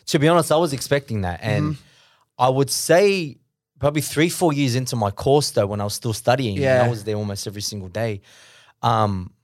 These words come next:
Speaker 1: you know, I, I, I would kinda, not necessarily family, but I would kinda get passing comments by friends saying, "Oh,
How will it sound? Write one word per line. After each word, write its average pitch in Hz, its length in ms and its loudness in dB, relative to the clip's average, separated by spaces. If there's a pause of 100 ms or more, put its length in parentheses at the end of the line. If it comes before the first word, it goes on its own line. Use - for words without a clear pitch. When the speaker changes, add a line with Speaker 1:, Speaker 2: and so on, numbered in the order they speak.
(580)
Speaker 1:
you 160 100 -2
know, 127 220 4
I, 147 320 2
I, 147 60 2 (120)
I 139 140 4
would 156 260 4
kinda, 139 460 4
not 156 180 2
necessarily 147 500 -4
family, 147 440 0
but 107 140 -2
I 113 120 -2
would 120 240 -4
kinda 113 300 -4
get 101 360 -6 (460)
passing 120 360 -2
comments 135 340 -2
by 101 160 -2
friends 139 340 -4
saying, 113 300 -4
"Oh, 131 340 -8